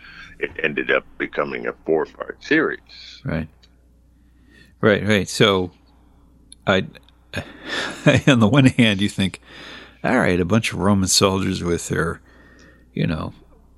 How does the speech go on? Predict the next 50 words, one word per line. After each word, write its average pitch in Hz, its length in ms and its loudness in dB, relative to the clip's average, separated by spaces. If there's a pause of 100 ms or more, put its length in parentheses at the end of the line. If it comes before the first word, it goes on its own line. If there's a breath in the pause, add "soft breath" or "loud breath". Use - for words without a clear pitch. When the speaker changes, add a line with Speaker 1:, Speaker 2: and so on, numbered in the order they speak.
(260)
Speaker 2:
their 104 180 2
outfits, 90 560 0
their 87 80 -2
short 104 360 -2
swords, 90 840 0
you - 140 -6
know, 87 80 -2
whatever 92 420 -2
else 87 180 0
they're 92 120 -4
carrying. 90 500 -2
They 90 100 -6
come 87 180 -6
walking 87 300 -2
out 87 160 -2
of 87 80 -4
a 85 60 -6
cave 92 300 -2
and 85 60 -6
go 87 120 -4
walking 87 380 -2
down 87 260 -2
the, 85 260 -4
uh, 82 140 -6
the 90 180 -4
M 90 180 -4
one 90 380 -2
or 87 100 -6
the 95 180 -8
Autobahn, 87 560 -2 (600 loud breath)
and, 90 320 -6
uh, 87 320 -4 (360)
you - 100 -4
know, 82 80 -4
cars 101 420 2
whizzing 95 300 -2
past, 90 540 2
<laughs> - 0 -
helicopters 107 840 0
and 98 100 -4
planes 101 380 2
overhead. 101 500 2
You're 107 80 0
like, 95 180 2
"Whoa, 339 480 2
what 277 300 2
is 190 160 0
going 226 380 0
on 294 320 -2
here?" - 380 -2